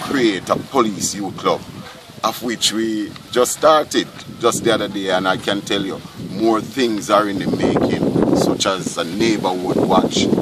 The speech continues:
And with, like, um, the first of June coming up,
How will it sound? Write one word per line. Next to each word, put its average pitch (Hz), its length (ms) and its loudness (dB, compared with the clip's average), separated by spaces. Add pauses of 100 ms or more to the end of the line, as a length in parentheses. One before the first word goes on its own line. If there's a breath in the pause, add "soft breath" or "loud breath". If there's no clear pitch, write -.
(440)
And 127 160 0
with, 120 260 -4
like, 110 380 2
um, 110 400 2
the - 360 2
first 123 320 2
of 98 200 2
June 107 460 2
coming 107 300 2
up, 90 120 0